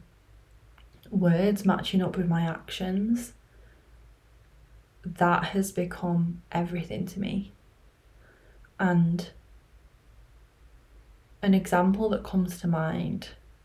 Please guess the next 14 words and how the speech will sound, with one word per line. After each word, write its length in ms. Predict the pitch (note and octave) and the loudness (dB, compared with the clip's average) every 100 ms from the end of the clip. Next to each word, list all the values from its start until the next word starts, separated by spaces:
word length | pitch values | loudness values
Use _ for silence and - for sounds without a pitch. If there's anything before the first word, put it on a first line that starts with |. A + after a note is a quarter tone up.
| _ - - | _ -10 -4
is 640 | F3+ F3 F3 - - - - _ _ - - - _ _ _ _ - _ _ - | 0 0 -2 -4 -8 -12 -18 _ _ -20 -20 -20 _ _ _ _ -20 _ _ -12
when 640 | - F#3 F3+ F3+ F3+ F3+ F#3 - - - | -6 -2 0 0 0 -2 -6 -10 -20 -20
people, 960 | - F#3+ F#3+ - F3 F3 - - - - | -2 0 0 -2 -4 -2 -2 -4 -8 -6
um, 540 | F#3 F3 E3 E3+ E3+ - _ - - - - | -2 0 0 0 -6 -12 _ -20 -20 -20 -4
have 260 | F#3+ F3 | -2 0
met 200 | F3+ - | 0 2
me 140 | F3+ F3 | 2 4
in 100 | E3+ | 4
real 240 | E3+ E3+ | 4 0
life, 520 | E3 E3 G3 - - - _ - | -2 -4 -4 -6 -16 -20 _ -14
quote 220 | - F3 | -6 -4
unquote, 400 | E3+ - - - | -4 -4 -6 -6
real 480 | F#3+ F3 F3 - - | -4 -2 -2 -2 -6
life. 360 | - - - | -8 -12 -18